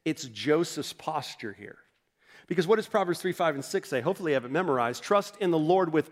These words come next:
all your heart. Do not lean on your own understanding." Joseph's understanding was, "My wife, my, my, my wife to be cheated on me.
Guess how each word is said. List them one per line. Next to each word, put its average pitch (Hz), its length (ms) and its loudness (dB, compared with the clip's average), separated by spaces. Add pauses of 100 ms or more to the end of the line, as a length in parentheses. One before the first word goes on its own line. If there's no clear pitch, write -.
all 208 240 4
your 170 160 0
heart. - 580 -12 (600)
Do 233 280 6
not 269 280 6
lean 262 380 6
on 226 300 6
your 208 240 6
own 240 280 6
understanding." 190 680 4
Joseph's 277 480 4
understanding 247 640 2
was, 226 220 6 (180)
"My 220 160 8
wife, 254 580 6
my, 247 200 6
my, 240 240 4 (160)
my 220 160 8
wife 269 340 6
to 320 100 2
be 302 200 4
cheated 262 440 2
on 226 220 6
me. 226 260 2